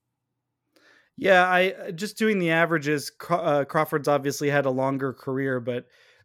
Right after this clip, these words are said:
Brandon Crawford's, I think his defensive runs, just, this is Fangraphs, so it's, in a way, it's kind of quick and dirty. We're not factoring in, like, outs above average and zone rating, and we're kind of ignoring, I'm ignoring just the last three years, which, generally speaking, when you're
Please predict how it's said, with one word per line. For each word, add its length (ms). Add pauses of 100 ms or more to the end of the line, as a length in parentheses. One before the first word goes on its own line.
Brandon 260
Crawford's, 640
I 160
think 240
his 320
defensive 640
runs, 640
just, 320
this 160
is 160
Fangraphs, 480
so 200
it's, 260
in 100
a 60
way, 180
it's 100
kind 200
of 80
quick 240
and 160
dirty. 280
We're 100
not 260 (440)
factoring 380
in, 100
like, 200
outs 240
above 260
average 420
and 140
zone 180
rating, 480
and 140
we're 140
kind 260
of 80
ignoring, 580
I'm 200
ignoring 580 (300)
just 240
the 60
last 280
three 160
years, 400
which, 300
generally 380
speaking, 520
when 140
you're 240